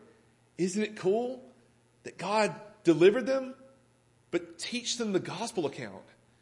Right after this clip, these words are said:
Teach them how this points us to Christ. Give your kids the gospel, that they may praise the Lord and worship him. And so we have a greater story,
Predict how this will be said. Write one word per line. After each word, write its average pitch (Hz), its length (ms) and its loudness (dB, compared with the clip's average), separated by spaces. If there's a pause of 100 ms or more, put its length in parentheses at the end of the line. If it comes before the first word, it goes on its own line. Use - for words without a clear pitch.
(280)
Teach 240 220 0
them 226 120 2
how 208 200 4
this 214 120 2
points 214 400 -2
us 170 120 -2
to 165 80 -4
Christ. - 640 -2 (960)
Give 208 180 -2
your 214 100 -4
kids 202 220 0
the 165 80 -2
gospel, 156 540 -4 (840)
that 131 160 -2
they 165 160 8
may 165 180 4
praise 160 500 2
the 139 80 2
Lord 139 240 4
and 117 100 -2
worship 123 300 -4
him. 123 300 -8 (1400)
And 135 100 -8
so 185 140 6
we 170 140 2
have 170 280 2
a 143 60 -4
greater 165 300 2
story, 165 400 0